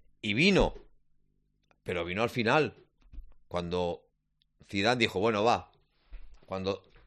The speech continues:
claro, el que decide es el entrenador también. Aunque en este caso, eh, lo que comentábamos hace unos instantes, Florentino le dice, "Oye, yo te estoy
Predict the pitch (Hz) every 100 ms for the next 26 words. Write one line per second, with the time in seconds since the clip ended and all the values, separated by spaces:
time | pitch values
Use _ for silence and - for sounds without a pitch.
0 | _ _ - 147 110 98 92 156 170 113
1 | 95 90 87 117 117 87 120 165 90 -
2 | - - - - - - _ _ _ -
3 | - 85 85 92 107 113 127 - 151 160
4 | - - - - - - - - _ _
5 | _ - 87 85 82 - - 78 87 85
6 | 85 90 85 117 123 104 92 85 78 -
7 | 120 113 92 85 82 107 131 127 98 82
8 | 87 80 92 113 92 101 120 - 123